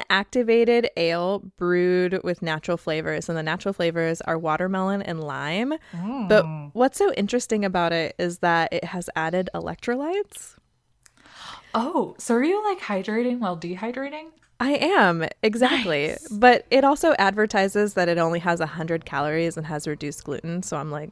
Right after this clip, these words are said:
Speaker 1: "Mm." <laughs>
Speaker 2: Did you find the unicorn beer? <laughs>
Speaker 1: I think I
Speaker 2: Oh.
Speaker 1: did.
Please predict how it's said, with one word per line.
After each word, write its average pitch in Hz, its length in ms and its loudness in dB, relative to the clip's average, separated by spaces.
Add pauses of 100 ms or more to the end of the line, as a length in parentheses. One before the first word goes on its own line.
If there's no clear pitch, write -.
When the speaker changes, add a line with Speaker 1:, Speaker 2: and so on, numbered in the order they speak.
Speaker 1:
"Mm." 131 560 -14 (300)
<laughs> 269 460 2
Speaker 2:
Did 180 180 0
you 240 120 4
find 214 300 4
the 170 80 2
unicorn 285 540 6
beer? 415 420 12 (180)
<laughs> - 480 0
Speaker 1:
I 285 240 8
think 370 220 6
I 523 200 10
Speaker 2:
Oh. 196 40 -2
Speaker 1:
did. 262 540 8